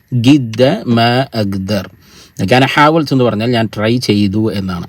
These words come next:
ഹാവൽ, "أنا حاولت." ഓക്കെ, ആ, പിന്നെ എനിക്ക് പറ്റുന്ന അത്ര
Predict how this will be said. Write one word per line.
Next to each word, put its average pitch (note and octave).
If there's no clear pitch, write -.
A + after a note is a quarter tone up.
ഹാവൽ, G2
"أنا A#2+
حاولت." G2
ഓക്കെ, G2
ആ, B2+
പിന്നെ B2
എനിക്ക് C3
പറ്റുന്ന D3
അത്ര C#3+